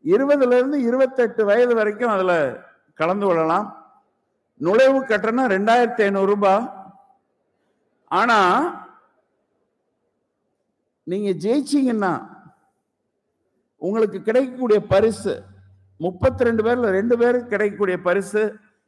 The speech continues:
சிங்கப்பூர் செல்ல கூடிய ஒரு பரிசு, சிங்கப்பூர் டிக்கெட்ஸ், five days and four nights.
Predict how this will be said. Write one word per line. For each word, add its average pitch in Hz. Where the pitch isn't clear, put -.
சிங்கப்பூர் 233
செல்ல 185
கூடிய 180
ஒரு 165
பரிசு, 147
சிங்கப்பூர் 202
டிக்கெட்ஸ், 185
five 190
days 214
and 196
four 185
nights. -